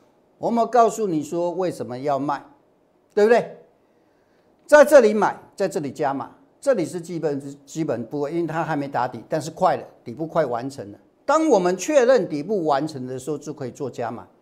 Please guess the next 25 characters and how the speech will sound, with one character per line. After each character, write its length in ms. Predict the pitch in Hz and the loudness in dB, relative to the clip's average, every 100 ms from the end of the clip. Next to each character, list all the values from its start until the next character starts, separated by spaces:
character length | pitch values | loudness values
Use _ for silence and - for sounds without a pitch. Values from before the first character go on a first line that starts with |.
| _ _ _ | _ _ _
好， 400 | - 143 202 - _ _ _ _ | -2 0 0 -6 _ _ _ _
做 220 | 320 294 | 4 8
完 200 | 226 226 | 8 6
加 220 | 262 247 | 2 2
码 180 | 240 160 | 2 0
之 300 | - 208 214 | -2 -2 0
后 160 | 214 | 2
呢， 340 | 180 165 156 160 - _ _ _ - _ _ _ | 0 0 -4 -8 -18 _ _ _ -20 _ _ _
前 240 | 170 165 | 0 4
天 320 | 196 190 190 190 _ _ | 6 6 4 -6 _ _
一 100 | - | -10
开 280 | 190 180 175 | -6 -2 -2
盘， 280 | 156 117 120 - _ _ | -2 -8 -10 -20 _ _
我 160 | 123 | -10
说 160 | 127 175 | -6 -4
我 80 | 147 | -4
去 120 | - | -6
把 220 | - 131 | -6 -6
加 180 | 123 185 | -2 -2
码 140 | 160 | -2
的 80 | 120 | -4
部 220 | 123 160 | -6 -4
位 100 | 156 | -2
卖 220 | 147 170 156 | -2 -2 -4
掉。 160 | 160 | -6